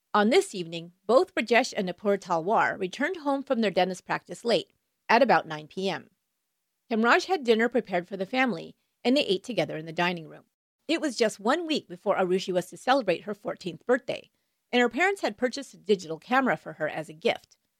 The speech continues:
It had arrived just that day, and unable to wait, they decided to present it to her that evening at dinner. They spent a few minutes together setting up the camera, and Arushi and her parents snapped a few pictures. The last photo taken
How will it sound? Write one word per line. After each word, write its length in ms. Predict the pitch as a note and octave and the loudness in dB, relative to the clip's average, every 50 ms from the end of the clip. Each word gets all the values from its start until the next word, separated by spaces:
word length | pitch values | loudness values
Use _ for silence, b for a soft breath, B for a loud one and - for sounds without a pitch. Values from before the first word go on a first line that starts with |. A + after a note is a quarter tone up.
| _ _ _ _ _ _ _ | _ _ _ _ _ _ _
It 120 | A3 C#4 | 2 4
had 120 | E4+ G4 F4+ | 6 4 4
arrived 340 | D#4 A#3 G3 F#3+ G#3+ F#3+ - | 6 4 4 4 4 2 -2
just 220 | E3+ E3 - _ | -8 -10 -8 _
that 220 | - D3+ - - | -6 -6 -6 -2
day, 340 | - B3+ A#3+ D#3+ - - _ _ _ _ | 0 0 0 0 0 -4 _ _ _ _
and 200 | - A#3 G#3+ G3+ - - | 0 2 2 0 2 0
unable 340 | C#4 F4 G4 F#4 D4+ E4+ D#4+ | 0 2 2 0 -2 -4 -6
to 120 | - A#3 | -4 -6
wait, 320 | F3+ E3+ A3 F3+ D3 - _ _ _ _ _ _ _ | -2 0 0 0 0 -2 _ _ _ _ _ _ _
they 100 | A#3 B3+ | 0 0
decided 400 | C#4 C#4+ - D#4 E4 F4+ G4+ G4 | 0 0 0 0 0 0 0 -4
to 80 | - E4+ | -6 -6
present 340 | - C#4+ - G3+ F#3+ F#3+ - | -6 -2 0 0 0 0 -4
it 80 | G#3+ | -12
to 120 | - A#3 G3+ | -12 -12 -12
her 160 | - F3 D3 | -8 -8 -4
that 200 | - D3 C#3 - | -2 -2 -4 -2
evening 400 | - C4 C#4+ B3 F3+ D#3 D#3+ D#3 | -2 -2 -2 -2 -4 -10 -12 -12
at 120 | C#3 - - | -12 -10 -2
dinner. 320 | - G#3 F#3 D3+ - - _ _ _ _ _ _ _ _ _ _ _ _ _ _ _ _ _ | -2 -2 -2 -2 -6 -8 _ _ _ _ _ _ _ _ _ _ _ _ _ _ _ _ _
They 80 | G#3+ A#3 | 0 0
spent 260 | - - E4 F#4 F#4 | 0 0 -2 0 0
a 60 | G#4+ | 0
few 180 | G#4 - E4+ D4+ | 0 0 -2 0
minutes 300 | C#4 C4 B3+ B3 - - | 0 0 0 0 -6 -12
together 380 | - G3+ - F3+ F3 F3 E3+ | -20 -4 -2 -2 -2 -2 -4
setting 340 | - - - G#3 G3+ G#3+ G3+ | -6 0 0 2 2 2 -2
up 80 | G3 - | -4 -6
the 80 | F3+ | -10
camera, 480 | - - A3+ A3+ G#3 E3+ D3 B2+ - - _ _ _ _ _ _ _ | -12 -4 -2 -2 -2 -2 -4 -8 -10 -12 _ _ _ _ _ _ _
and 100 | - A3 | 0 2
Arushi 420 | G#3+ G3+ G3 B3+ D4+ - - E4+ E4 | 4 4 2 2 -2 -4 -2 -4 -4
and 100 | E4+ E4 | -4 -4
her 60 | E4+ | -8
parents 340 | - A3+ A3 F3+ F3 - - | -6 -2 -2 -2 -4 -6 -8
snapped 280 | - F#3 D3 D3+ - | -6 -4 -4 -4 -6
a 60 | - F#3 | -10 -16
few 200 | - - D3+ D3+ | -14 -16 -18 -8
pictures. 600 | _ - A3+ A3 - - - - - - - _ _ _ _ _ _ _ _ _ _ _ - | _ -4 -4 -4 -6 -10 -10 -12 -14 -20 -20 _ _ _ _ _ _ _ _ _ _ _ -2
The 100 | F3+ G#3+ | 0 2
last 400 | G#3 G#3 A#3+ C#4+ F4 F4 - - | 4 6 6 6 4 4 0 0
photo 280 | - F#3 F#3 F3 F3 | 2 2 2 2 0
taken 500 | F3 - F#3 F3 D3+ - E3+ E3 F3 F#3 | -2 -4 -6 -8 -4 -4 -4 -6 -6 -10